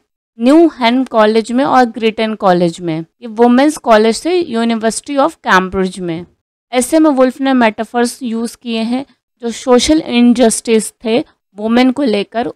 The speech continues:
उस पे। इस बुक में छः चैप्टर हैं, तो हम लोग चैप्टर वन से शुरू करते हैं।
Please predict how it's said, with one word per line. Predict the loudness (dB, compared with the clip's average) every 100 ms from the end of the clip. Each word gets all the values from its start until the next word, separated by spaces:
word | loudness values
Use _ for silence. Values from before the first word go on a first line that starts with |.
| _
उस | -10 -10
पे। | -6 -4 -4 -8 _ _ _ _ _ _ _ -6
इस | -4
बुक | 2 0 0 -2
में | 0 -2 -4
छः | 0 2 2
चैप्टर | 4 2 2 0 0
हैं, | 0 -6 _ _ -4
तो |
हम | 0 2 2
लोग | -2
चैप्टर | 0 -2 -2 -8
वन | -6 -6 -6
से | -2 -4
शुरू | 0 0 0
करते | -2 -6 -8 -12
हैं। | -10 -12